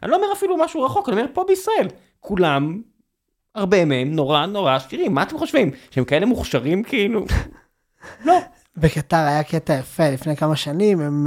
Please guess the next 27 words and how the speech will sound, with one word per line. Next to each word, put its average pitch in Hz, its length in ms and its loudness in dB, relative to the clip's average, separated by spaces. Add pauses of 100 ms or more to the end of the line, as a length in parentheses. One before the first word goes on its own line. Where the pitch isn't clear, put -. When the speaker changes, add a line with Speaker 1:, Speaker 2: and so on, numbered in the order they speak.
(140)
Speaker 2:
הדיחו 143 360 0
את 151 100 -6
שר 185 200 2
הכלכלה 170 540 0
בהאשמת 170 540 -2
שחיתות. - 680 -4 (760)
ואז, 196 480 0
אה, 151 380 0
מחקרים 240 560 0
באו 214 160 2
ואמרו, 220 440 0
"מה 180 100 0
זה 240 100 0
שחיתות? 143 500 -4
כאילו, 151 200 -4
בואו, 170 300 0 (340)
הם 175 120 -2
תלו 208 300 2
איזה 202 460 0 (120)
שעיר 202 240 0
לעזאזל 202 460 0
אחד, 165 340 -4
נראה 151 160 0
לכם 180 280 0
שזה 165 320 -2
ביאור 190 340 2
השחיתות?" 247 600 -2